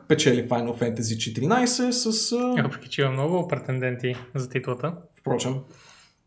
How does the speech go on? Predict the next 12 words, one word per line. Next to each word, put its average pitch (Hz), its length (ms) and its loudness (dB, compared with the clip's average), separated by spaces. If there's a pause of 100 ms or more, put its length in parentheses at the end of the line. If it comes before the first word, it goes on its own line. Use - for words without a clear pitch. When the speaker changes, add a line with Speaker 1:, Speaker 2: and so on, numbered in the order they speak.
(2000)
Speaker 1:
И 156 120 2
за 131 160 2
най-очаквана 139 1000 4
игра 117 440 2 (220)
взима 156 420 0 (140)
Elden 156 540 2 (180)
Ring. 120 640 0 (1160)
Speaker 2:
Вау. 123 140 2
Speaker 1:
В 117 60 2
съревнование 120 600 4
с, - 380 2
а, 113 300 0